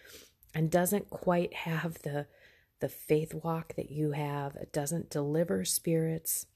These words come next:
doesn't really understand that fear, anxiety, and worry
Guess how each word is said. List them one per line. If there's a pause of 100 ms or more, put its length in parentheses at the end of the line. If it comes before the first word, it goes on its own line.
(920)
doesn't
really
understand (400)
that
fear,
anxiety,
and
worry